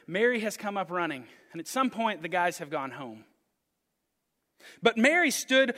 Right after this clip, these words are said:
weeping outside the tomb, and as she wept, she stooped to look into the tomb. And she saw two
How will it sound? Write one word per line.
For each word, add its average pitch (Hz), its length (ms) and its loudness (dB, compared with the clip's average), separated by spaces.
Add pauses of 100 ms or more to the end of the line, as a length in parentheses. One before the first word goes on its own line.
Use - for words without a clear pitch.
(140)
weeping 302 480 6
outside 233 480 4
the 240 60 -4
tomb, 165 460 -4 (260)
and 220 180 0
as 247 240 4
she - 360 -2
wept, 208 760 2 (380)
she - 240 -10
stooped - 560 -8
to 175 80 -14
look 160 260 -4 (100)
into 185 340 -8
the 117 140 -14
tomb. 117 320 -16 (920)
And 247 160 4
she 294 160 0
saw 320 300 6
two 381 380 6